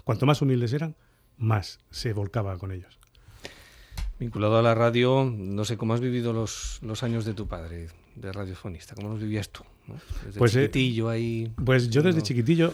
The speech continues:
Speaker 1: eh, yo era el pequeño de casa, eh, me llevaba cinco años con el anterior, con lo cual se, mm, se, mis padres tenían que tragarme mucho, <laughs> muchas horas. Y yo he tenido la suerte de ir con mi padre a la Condomina cuando retransmitía partidos en, en, y me sentarme con él en el foso,
Speaker 2: Mm.
Speaker 1: con,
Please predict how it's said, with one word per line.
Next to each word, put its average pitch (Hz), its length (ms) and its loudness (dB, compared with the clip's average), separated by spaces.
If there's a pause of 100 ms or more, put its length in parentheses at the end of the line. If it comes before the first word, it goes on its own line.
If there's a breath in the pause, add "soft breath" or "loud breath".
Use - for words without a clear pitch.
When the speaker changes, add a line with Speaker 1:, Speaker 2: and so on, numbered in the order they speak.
Speaker 1:
eh, 139 120 -2
yo 123 160 6
era 160 140 8
el 127 120 6
pequeño 127 300 6
de 123 100 4
casa, 147 500 0
eh, 113 540 -2
me 107 140 0
llevaba 123 340 6
cinco 127 320 2
años 135 180 6
con 107 140 0
el 104 120 0
anterior, 117 480 0 (560 soft breath)
con 107 140 0
lo 107 80 2
cual 127 260 4 (100)
se, 107 420 0
mm, 113 520 -4
se, 117 140 -4
mis 117 240 -4
padres 127 240 2
tenían 117 220 2
que 113 80 2
tragarme 113 360 2
mucho, 110 500 -2
<laughs> - 40 -18
muchas 135 380 4
horas. 147 280 2 (600 loud breath)
Y 120 80 4
yo 147 140 6
he - 20 4
tenido 160 240 6
la 139 80 4
suerte 147 400 0 (540 loud breath)
de 117 300 4
ir 139 140 4
con 131 140 2
mi 120 80 6
padre 123 220 2
a 127 40 2
la 120 80 2
Condomina 107 440 4
cuando 107 180 2
retransmitía 98 540 0
partidos 120 600 -2
en, 101 500 -4
en, 107 240 -6
y 113 140 -4
me 104 60 0
sentarme 127 320 0
con 127 120 2
él 143 100 2
en 131 100 0
el 101 100 -2
foso, - 280 -6
Speaker 2:
Mm. - 140 -8
Speaker 1:
con, 98 380 -8